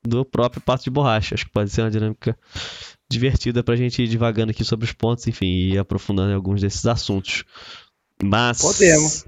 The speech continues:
Speaker 1: você tinha perguntado inicialmente como é que eu esbarrei nisso, foi assim, tava vendo sobre Discovery, fui ler mais coisas do, do Jeffinho, e aí já tinha dado,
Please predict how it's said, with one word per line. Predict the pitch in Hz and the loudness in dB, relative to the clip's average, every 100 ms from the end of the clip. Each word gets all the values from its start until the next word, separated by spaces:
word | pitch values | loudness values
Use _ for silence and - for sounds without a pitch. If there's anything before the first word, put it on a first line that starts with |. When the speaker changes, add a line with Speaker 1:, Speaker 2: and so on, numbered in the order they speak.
| - | -4
Speaker 1:
você | 123 | -2
tinha | 131 | 0
perguntado | 123 120 113 | 0 0 0
inicialmente | 113 123 123 | 0 0 0
como | - 120 | 0 0
é | |
que | 123 | 0
eu | |
esbarrei | 120 123 123 | 2 2 2
nisso, | 131 | 0
foi | - 147 | 0 -2
assim, | - 123 | 0 -2
tava | - 107 | 0 0
vendo | 98 104 104 | 0 -2 -2
sobre | 110 101 | -4 -2
Discovery, | - - 147 135 143 | -2 0 2 2 -2
fui | - 107 | -2 0
ler | 104 107 90 | 0 0 -2
mais | 98 95 - | 0 0 -2
coisas | - 104 101 92 | -2 0 0 0
do, | 90 90 92 80 | 0 0 0 0
do | 87 | -2
Jeffinho, | 87 101 - 131 143 147 - - - - _ - | 0 -2 -2 -2 0 -2 -6 -18 -16 -18 _ 0
e | |
aí | 110 110 110 110 110 113 113 110 110 110 120 - | 2 4 2 2 2 2 2 2 2 0 -6 -2
já | 113 113 | -2 0
tinha | - | 0
dado, | 113 113 | 0 0